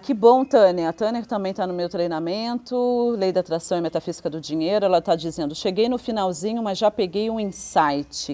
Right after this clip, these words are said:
Que maravilha, fico muito feliz. A Ana, "Lei da Atração e Cocriação Consciente. Tô lá." Olá, querida. Que bom, fico feliz. Pois é.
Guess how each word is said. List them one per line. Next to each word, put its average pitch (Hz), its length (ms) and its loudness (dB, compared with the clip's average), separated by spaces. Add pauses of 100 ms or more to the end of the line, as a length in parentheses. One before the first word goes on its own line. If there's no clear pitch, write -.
Que - 160 -10
maravilha, 160 580 -4
fico - 220 -14
muito 156 320 -4
feliz. 139 640 -10 (320)
A 165 120 6
Ana, 208 540 4 (560)
"Lei 190 120 2
da 202 100 2
Atração 196 380 0
e 208 40 -6
Cocriação 185 540 -2
Consciente. 170 680 -6
Tô 190 160 0
lá." 156 320 4 (180)
Olá, - 340 -8
querida. - 520 -14 (160)
Que - 40 -14
bom, - 280 -14 (240)
fico - 160 -20
feliz. - 520 -12 (920)
Pois 190 260 0
é. - 160 -6